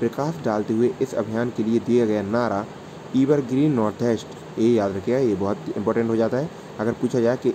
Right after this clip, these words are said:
इस पर नारा क्या दिया गया, तो evergreen नॉर्थईस्ट के नाम से। यह अभियान असम rifles और मेघालय द्वारा चलाया जा रहा है।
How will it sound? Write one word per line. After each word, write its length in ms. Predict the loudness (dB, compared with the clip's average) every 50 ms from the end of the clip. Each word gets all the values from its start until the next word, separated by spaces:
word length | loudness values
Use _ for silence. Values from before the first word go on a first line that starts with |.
| -2 -4
इस 80 | -8 -6 -4 -4
पर 60 | -2
नारा 320 | 0 0 0 0 0 0 0
क्या 160 | 0 0 0
दिया 220 | 2 2 2 2
गया, 140 | 2 0 -2 -4 -8 -14 -16 -16 -12 -8 -6
तो 60 | -2
evergreen 460 | 0 0 0 0 0 0 -2 0 0
नॉर्थईस्ट 500 | 0 0 0 0 0 0 -2 -2 -4 -6
के 60 | -2
नाम 200 | -2 0 0 -2
से। 180 | -2 -2 -4 -4 -4 -8 -16 -16 -16 -16 -14 -16 -16 -16 -8 -2 0
यह 160 | 2 2 2 0
अभियान 340 | 0 0 0 0 0 0 -2 -6 -10 -12 -8 -6
असम 260 | -4 -2 0 0 0
rifles 480 | 0 -2 -2 -2 0 0 0 -2 -2 -8 -16 -16 -14 -8 -4
और 60 | 0 2
मेघालय 540 | 2 4 4 2 2 2 0 2 0 0
द्वारा 280 | 0 0 0 0 0 -2
चलाया 320 | -2 -2 -2 -2 0 0
जा 140 | 2 2 2
रहा 100 | 2 0
है। 180 | -2 -4 -6